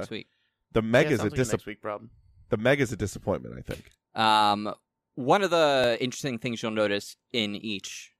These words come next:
Speaker 1: iteration of evolution, not only does the skin tone change, but also it has less fur on it. It's as if the wool is going away, which is why the third one looks so dramatically different, because it's as if it's,
Speaker 2: There
Speaker 1: like,
Speaker 2: is
Speaker 1: been
Speaker 2: no wool.
Speaker 1: totally shaved.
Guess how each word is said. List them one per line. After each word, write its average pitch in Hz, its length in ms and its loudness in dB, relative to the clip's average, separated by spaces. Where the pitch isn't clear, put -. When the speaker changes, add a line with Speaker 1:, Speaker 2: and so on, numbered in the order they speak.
Speaker 1:
iteration 107 800 -4
of 92 260 0
evolution, 95 840 -6
not 110 180 0
only 101 160 -4
does 92 140 -12
the 82 60 -16
skin 120 320 -8
tone 95 280 -6
change, 87 440 -10
but 101 160 2
also 107 840 2
it 110 100 -4
has 107 220 -4
less 107 420 -4
fur 95 480 0
on 92 180 -6
it. - 180 -16
It's - 180 -8
as 101 160 -2
if 98 120 -6
the 107 100 -2
wool 104 460 0
is 87 120 -6
going 90 260 -2
away, 87 220 -2
which 95 140 -4
is 110 100 -8
why 117 120 4
the 104 80 -4
third 147 240 0
one 117 200 2
looks 101 180 -6
so 107 220 2
dramatically 117 500 0
different, 135 300 -8
because 95 320 -2
it's - 280 -12
as 98 200 0
if 92 120 -8
it's, 98 140 -6
Speaker 2:
There 104 100 4
Speaker 1:
like, 113 80 4
Speaker 2:
is 123 80 -2
Speaker 1:
been 110 80 2
Speaker 2:
no 104 60 4
wool. 98 180 4
Speaker 1:
totally 98 220 -4
shaved. - 440 -6